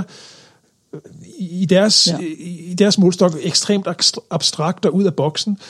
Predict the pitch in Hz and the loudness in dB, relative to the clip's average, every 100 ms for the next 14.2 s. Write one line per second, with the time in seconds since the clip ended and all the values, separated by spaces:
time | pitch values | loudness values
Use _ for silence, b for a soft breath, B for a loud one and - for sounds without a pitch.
0 | B B 165 - 190 180 - - 202 185 | B B -2 2 4 2 0 2 4 4
1 | 156 147 131 131 - 302 233 165 175 185 | 4 2 -2 -8 2 6 6 6 2 0
2 | 220 226 175 175 196 240 285 208 202 196 | 0 0 -6 -10 -4 -4 2 4 6 4
3 | - 180 190 165 214 175 - - 143 160 | 2 -2 -4 -6 -6 -6 -12 -16 -16 -14
4 | - 226 - - - 240 240 277 226 214 | -10 -10 -10 -8 2 4 6 6 6 2
5 | 214 208 196 208 202 202 175 202 208 190 | 4 4 4 2 2 2 0 0 0 -2
6 | 196 196 190 196 190 160 - 196 180 208 | -4 -2 -2 -2 -4 -4 -4 -2 0 0
7 | - 185 196 226 233 185 165 185 185 185 | 0 2 2 0 -2 -2 0 -2 -2 -2
8 | 180 180 196 190 175 180 - 208 196 214 | 0 -2 0 -2 -2 -8 -4 -2 2 2
9 | 226 214 - 175 - 180 180 175 202 226 | 2 2 0 -4 -2 -4 -2 -4 -2 -2
10 | - 190 175 220 185 214 208 208 - 208 | 0 0 -2 -4 -4 -2 0 0 -2 -2
11 | 185 185 185 170 180 190 196 - 190 185 | -6 -6 -6 -6 -6 -4 -4 -4 -4 -6
12 | 165 180 180 - 180 165 170 - 160 180 | -6 -6 -8 -6 -4 -4 -6 -10 -8 -4
13 | 175 160 151 185 196 190 190 175 147 165 | -2 -2 -4 -4 0 2 2 0 0 -2
14 | 196 | -2